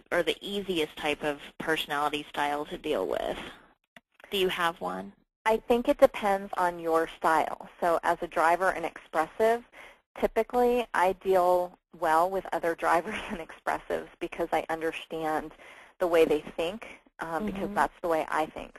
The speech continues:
Speaker 2: So I'm able to modify my approach more easily. Um, I think depending on your behavior style, it will determine what types of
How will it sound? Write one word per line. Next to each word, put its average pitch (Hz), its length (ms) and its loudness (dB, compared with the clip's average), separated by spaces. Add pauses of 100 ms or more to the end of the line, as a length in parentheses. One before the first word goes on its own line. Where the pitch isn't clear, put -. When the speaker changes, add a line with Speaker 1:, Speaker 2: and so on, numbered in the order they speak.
Speaker 2:
So 170 80 -4
I'm 156 200 -6
able 160 260 -4
to - 120 -18
modify 156 460 -2
my 156 120 -4
approach - 480 -6
more 156 200 -8
easily. 160 520 -8 (540)
Um, 165 380 2 (800)
I 180 80 0
think 185 360 -6
depending 196 480 -4
on 170 360 -2
your 170 240 2
behavior 170 520 -4
style, 156 600 0 (320)
it 190 140 6
will 165 160 0
determine 160 680 -6
what 160 200 2
types - 340 -2
of - 60 -20